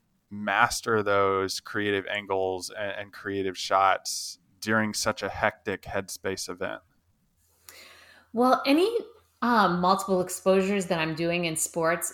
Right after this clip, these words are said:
Speaker 2: is all in the camera.
Speaker 1: Mm-hmm.
Speaker 2: So, um,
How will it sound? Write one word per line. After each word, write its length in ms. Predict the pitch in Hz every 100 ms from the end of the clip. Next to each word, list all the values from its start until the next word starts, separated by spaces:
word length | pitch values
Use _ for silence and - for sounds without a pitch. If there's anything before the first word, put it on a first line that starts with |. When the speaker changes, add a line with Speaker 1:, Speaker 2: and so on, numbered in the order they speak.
| -
Speaker 2:
is 160 | 202 175
all 260 | 180 165
in 180 | 185 175
the 80 | 165
camera. 600 | - 156 143 135 - - _ -
Speaker 1:
Mm-hmm. 220 | 107 104 90
Speaker 2:
So, 680 | - 202 190 175 170 165 - - - -
um, 640 | 196 190 180 165 156 143